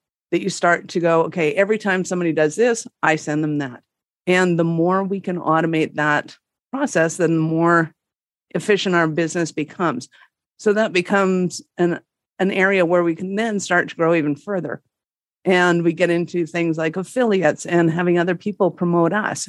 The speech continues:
And when we can get into that phase, that's a super fun phase, because now not only are we doing something once and duplicating it ten times, we can duplicate it a hundred times or a thousand times. And <clears throat> we need to have the right systems in place so that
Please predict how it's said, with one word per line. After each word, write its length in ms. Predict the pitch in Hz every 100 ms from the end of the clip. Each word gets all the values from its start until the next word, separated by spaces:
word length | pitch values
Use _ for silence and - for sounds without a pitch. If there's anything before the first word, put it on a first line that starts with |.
| -
And 180 | 175 175
when 140 | 170
we 100 | 170
can 160 | 165 165
get 140 | 160
into 200 | 156 160
that 380 | - 285 269 -
phase, 280 | 170 165 165
that's 200 | 180 160
a 60 |
super 320 | 151 175 - 135
fun 240 | 156 139
phase, 340 | 139 143 151 - _ _ _
because 360 | 202 196 180 165
now 720 | 185 185 190 185 170 165 170 -
not 220 | 175 175
only 260 | 170 165 156
are 100 | 156
we 380 | 160 156 151 151 _ _ _ _ _ -
doing 240 | 185 170
something 440 | 160 156 147 151 165
once 420 | 175 165 156 - -
and 520 | 165 156 151 147 156 - -
duplicating 480 | 185 - 156 147
it 100 | 151
ten 200 | - 269
times, 260 | 240 175 170 - - _
we 100 | 214 196
can 120 | 180
duplicate 420 | 170 160 156 156
it 100 | 143
a 60 | 143
hundred 280 | 170 185 -
times 280 | 139 127
or 40 | -
a 40 |
thousand 380 | - 175 160 147
times. 340 | 139 - 90 - _ _ _ _ -
And 540 | 180 170 170 165 156 - _ -
<clears throat> 160 | 220 185
we 160 | 214
need 240 | 214 214 202
to 120 | 190
have 200 | 185 170
the 60 | 165
right 180 | 160
systems 420 | - 247 208 180 170
in 140 | 160
place 320 | 165 165 156
so 140 | 175 175
that 200 | 175